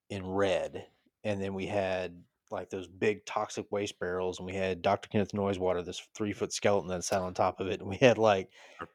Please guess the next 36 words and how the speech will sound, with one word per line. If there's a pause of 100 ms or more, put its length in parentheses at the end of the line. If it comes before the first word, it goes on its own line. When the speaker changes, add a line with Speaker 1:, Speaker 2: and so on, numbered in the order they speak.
Speaker 2:
tip
bucket,
yeah.
Speaker 1:
the,
the, (200)
fu-,
yeah, (140)
the
tip
bucket
was
a,
was,
like,
a
child's,
like,
when
they're
learning
how
to
go
to
the
bathroom,
like,
a
potty
training
seat.
It
was
one
of
those.